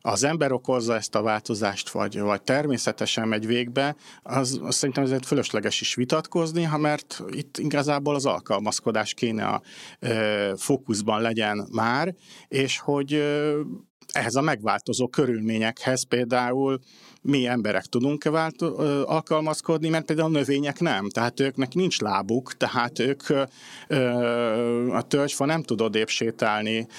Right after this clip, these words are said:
arra a klímára, ahol <laughs> megszokott, és most egy kicsit odébb megy, mert az amazonasi esőerdő áttelepítése is egy elég komoly projekt lesz, hogy a jaguárt oké átviszik, meg a lajhárt,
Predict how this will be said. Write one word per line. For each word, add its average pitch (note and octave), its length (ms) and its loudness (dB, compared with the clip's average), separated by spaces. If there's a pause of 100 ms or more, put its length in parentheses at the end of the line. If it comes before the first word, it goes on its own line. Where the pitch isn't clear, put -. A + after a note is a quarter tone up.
(100)
arra B2 280 2
a A2+ 40 0
klímára, A#2 560 2
ahol A#2 420 2 (260)
<laughs> D3 240 0
megszokott, C3 680 0
és B2 200 0
most C3+ 260 0
egy - 120 -2
kicsit - 340 -2
odébb C3 280 0
megy, C#3+ 160 0
mert C#3 120 2
az C3+ 80 0
amazonasi B2 640 0
esőerdő A2+ 480 0
áttelepítése G#2 920 0
is G#2 160 0
egy G#2+ 200 -2 (220)
elég A#2 240 0
komoly A#2 320 0
projekt A2+ 400 0
lesz, A2+ 280 0
hogy A2 180 0
a A2 140 4 (420)
jaguárt B2 680 2
oké B2+ 240 0
átviszik, B2 680 0
meg A#2+ 180 2
a A#2 60 4
lajhárt, B2+ 760 0